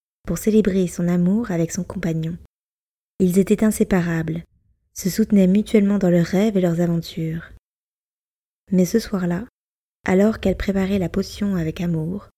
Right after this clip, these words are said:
Morgane fut submergée par une vision troublante. Les images défilaient devant ses yeux, révélant une horloge décomptant inexorablement les jours, les heures et les minutes.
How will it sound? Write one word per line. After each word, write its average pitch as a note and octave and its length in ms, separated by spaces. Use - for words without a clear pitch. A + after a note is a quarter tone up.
Morgane G3+ 540
fut - 200
submergée F#3+ 600
par E3+ 160
une D#3+ 120
vision E3 360
troublante. D#3+ 760
Les F#3+ 240
images F#3 400
défilaient G#3 460
devant F#3 240
ses F3 340
yeux, E3+ 160
révélant F#3 360
une F3+ 140
horloge G3 500
décomptant F#3+ 560
inexorablement G3 840
les F#3+ 160
jours, F3+ 480
les F#3 300
heures F#3 480
et F#3+ 80
les F#3+ 140
minutes. E3+ 560